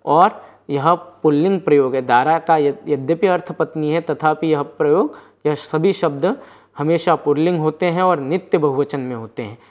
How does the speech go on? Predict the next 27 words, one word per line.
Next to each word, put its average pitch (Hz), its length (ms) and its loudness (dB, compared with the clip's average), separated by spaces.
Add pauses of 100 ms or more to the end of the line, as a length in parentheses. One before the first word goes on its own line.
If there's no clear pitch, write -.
(160)
दारा 135 400 4
है, 175 260 -4 (240)
अक्षत 175 440 -2
है, 196 280 -2 (600)
जिनके 151 320 2
माध्यम 135 400 -2
से 165 100 2
तिलक 151 320 0
आदि 143 220 0
होती 143 320 0
है, 226 220 -4 (320)
लाजा 143 420 4
है 180 280 -4 (220)
और 156 200 0
असु 156 240 -4
यानी 143 200 -2
प्राण 135 340 -4
है। 98 120 -18 (560)
अस्मिन् 196 500 0
गद्ये 160 360 2
सर्वत्र 170 560 0
प्रसादो 147 640 0
गुणः 147 320 -2
वैदर्भी 147 580 -2
च 147 80 -2
रीति 147 380 -2
दरिदृश्यते। 127 800 -8